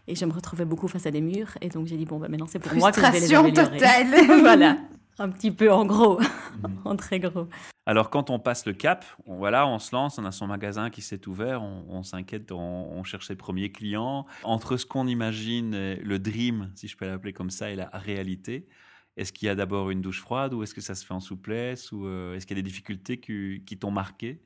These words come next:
Speaker 1: La douche froide, elle a eu lieu avant l'ouverture, quand
Speaker 3: Mhm.
Speaker 1: je me suis rendu compte que, ben voilà, j'ai commencé à faire une étude de marché, à interroger un petit peu, enfin, à rencontrer d'autres, euh,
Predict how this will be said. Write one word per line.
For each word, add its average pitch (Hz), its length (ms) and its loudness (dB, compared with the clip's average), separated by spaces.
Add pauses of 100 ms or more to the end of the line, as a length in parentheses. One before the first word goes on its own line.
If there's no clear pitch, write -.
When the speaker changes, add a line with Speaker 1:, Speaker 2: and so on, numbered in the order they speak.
(100)
Speaker 1:
La 202 120 0
douche 214 180 -4
froide, 311 240 0
elle 226 120 2
a 202 60 2
eu 202 100 0
lieu 233 260 -2
avant 196 260 0
l'ouverture, 208 840 -6 (240)
quand 214 120 0
Speaker 3:
Mhm. 202 60 0
Speaker 1:
je 202 100 -6
me 202 40 -2
suis 190 140 -4
rendu 190 220 -2
compte 220 320 -6
que, 180 360 -4
ben 170 200 -4
voilà, 165 200 -2
j'ai 180 120 -6
commencé 185 340 -8
à 185 60 -10
faire 180 200 -8
une 180 120 -6
étude 175 200 -10
de 190 60 -4
marché, 190 400 -4
à 208 60 -4
interroger 180 400 -8
un 180 60 -10
petit 175 140 -16
peu, - 120 -14
enfin, 180 120 -12
à 180 40 -10
rencontrer 180 400 -8
d'autres, 180 340 -8
euh, 180 160 -8